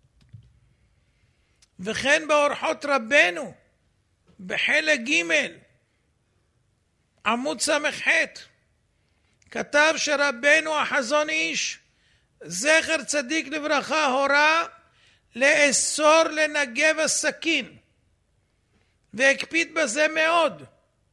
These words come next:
ובאמת הרבה מגדולי הרבנים והאדמו"רים לא אכלו בשר, אלא אם כן בדקו בעצמם לאחר שחיטה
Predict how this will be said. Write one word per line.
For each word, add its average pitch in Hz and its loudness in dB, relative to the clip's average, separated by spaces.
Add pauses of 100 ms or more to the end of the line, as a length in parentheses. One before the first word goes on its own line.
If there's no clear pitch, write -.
(960)
ובאמת 285 0
הרבה 294 4
מגדולי 294 0
הרבנים 302 -2 (760)
והאדמו"רים 302 2
לא 330 6
אכלו 359 0
בשר, 311 4 (1040)
אלא 294 2
אם 294 0
כן 311 2 (760)
בדקו 294 -2
בעצמם 339 2
לאחר 311 0
שחיטה 330 2